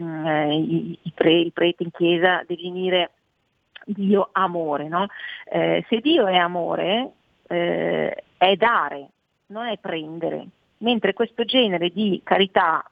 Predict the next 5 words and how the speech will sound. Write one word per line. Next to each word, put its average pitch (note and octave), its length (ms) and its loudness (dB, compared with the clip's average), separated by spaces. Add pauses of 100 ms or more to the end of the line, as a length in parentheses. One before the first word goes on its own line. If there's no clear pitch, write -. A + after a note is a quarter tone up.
eh, E3 840 -12
cristiana, D#3 680 -4
tra D#3 140 -6
virgolette, E3+ 760 0 (520)
eh, E3 680 2